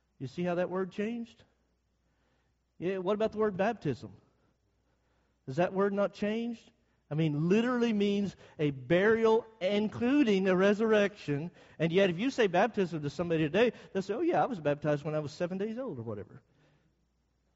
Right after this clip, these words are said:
N-, not the same word, is it? Doesn't mean the same thing. So the reason these teachers are so successful in getting me-, many people to follow them is because they're secret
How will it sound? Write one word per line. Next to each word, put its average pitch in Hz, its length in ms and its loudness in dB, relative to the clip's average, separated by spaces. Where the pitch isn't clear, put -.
N-, 110 180 -14
not 135 220 -6
the - 40 -20
same 143 240 -2
word, 139 260 -2
is 107 180 -6
it? 95 120 -14
Doesn't 151 240 -6
mean 156 160 -4
the 135 80 -6
same 143 280 -6
thing. 180 240 -4
So 180 140 0
the 175 140 0
reason 262 380 2
these 240 260 0
teachers 233 480 -2
are 185 140 4
so 240 340 2
successful 240 720 0
in 185 80 0
getting 214 240 0
me-, 220 120 0
many 214 320 0
people 190 240 -2
to - 60 -10
follow 240 280 6
them 185 200 2
is 170 160 2
because 180 420 0
they're 156 160 2
secret 277 500 -2